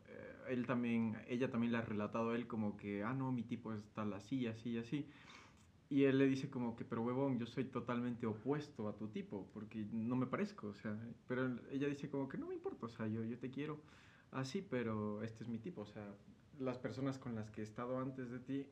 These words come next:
o sea, ha-, han sido full marcado como que estos rasgos que yo estoy buscando, pero yo siento que nosotros cambiamos como que durante el tiempo los tipos que buscamos y a la final como que nos,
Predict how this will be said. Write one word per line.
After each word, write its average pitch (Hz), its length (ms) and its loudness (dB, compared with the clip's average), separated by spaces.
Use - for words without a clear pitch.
o - 40 -20
sea, 101 500 -2
ha-, 98 220 -6
han 113 100 -2
sido 113 200 -4
full 131 240 -2
marcado 117 680 0
como 101 240 -8
que - 80 -8
estos 107 240 -6
rasgos 110 320 -2
que 107 100 -10
yo 101 80 -4
estoy 104 200 -10
buscando, 135 500 -6
pero 185 360 2
yo 151 180 -2
siento 151 260 -2
que 120 240 -2
nosotros 131 480 -6
cambiamos 120 420 -2
como 107 280 -4
que 107 100 -4
durante 104 420 -2
el 104 100 -8
tiempo 127 340 -4
los 107 180 -4
tipos 117 320 -8
que 117 100 -12
buscamos 143 560 -6
y 123 100 -2
a 123 60 0
la 120 100 -4
final 139 380 -2
como 120 220 -4
que 113 60 -2
nos, 107 340 -4